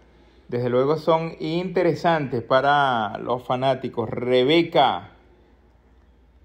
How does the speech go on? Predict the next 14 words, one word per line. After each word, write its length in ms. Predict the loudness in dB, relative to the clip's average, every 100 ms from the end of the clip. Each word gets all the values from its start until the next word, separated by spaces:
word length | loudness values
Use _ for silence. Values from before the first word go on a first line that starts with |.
| _ _ -12
ahí 140 | -6
viene 240 | -2 0 2
moviéndose 920 | 2 4 4 2 0 -2 0 0 0
esta 840 | 0 2 4 2 2 0 -4 -8 -14 -10
que 100 | -8
entrena 420 | -4 -2 0 0
Luis 320 | 0 -2 0
Augusto 360 | -2 -2 -2 -2
Olivares, 760 | 0 4 4 4 0 -8 -14 -20 _ _ _ _ _ _ _
con 440 | 0 2 4 0 -2
disposición 1040 | -4 2 0 2 -4 -6 -2 -2 -2 0
todo 220 | 4 4
el 140 | 4 0
camino. 640 | 0 0 0 0 0